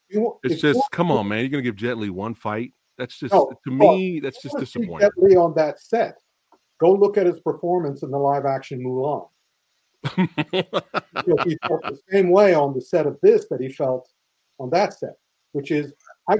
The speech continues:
Speaker 1: I could already, I could see, and already he had been damaged so much by this time.
Speaker 2: Mm,
Speaker 1: That just didn't
Speaker 2: okay.
Speaker 1: wanna, he was gonna save himself for America. He just
Speaker 2: Okay.
Speaker 1: didn't wanna do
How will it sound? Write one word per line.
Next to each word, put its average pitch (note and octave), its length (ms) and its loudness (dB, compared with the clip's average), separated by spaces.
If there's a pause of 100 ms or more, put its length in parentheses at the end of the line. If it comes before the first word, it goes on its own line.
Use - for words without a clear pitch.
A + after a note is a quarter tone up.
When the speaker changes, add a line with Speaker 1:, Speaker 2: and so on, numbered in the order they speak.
(120)
Speaker 1:
I A3 140 0
could B3+ 160 2
already, A3 280 4
I G3+ 140 0
could G#3+ 200 -2
see, A3+ 220 -8
and F#3+ 140 0
already G#3+ 360 4
he G#3 140 -2
had G#3 160 4
been D#3+ 220 0
damaged D#3+ 500 0
so C#3 140 -6
much B2+ 380 -6
by A2 200 -12
this G#2+ 260 -14
time. G2+ 280 -18 (540)
Speaker 2:
Mm, D#2+ 560 -10
Speaker 1:
That D#3 140 0 (140)
just - 160 -6
didn't D3 200 -6
Speaker 2:
okay. C3+ 100 -10
Speaker 1:
wanna, A#2 100 -10 (400)
he F3 60 -2
was F3+ 160 2
gonna D#3+ 160 -2
save D#3 300 2
himself B2+ 440 -6
for A2+ 120 -10
America. A#2 480 -10 (960)
He - 60 -14
just - 40 -8
Speaker 2:
Okay. G2+ 320 -2
Speaker 1:
didn't - 160 -20
wanna C#3+ 180 -8
do C#3 140 -6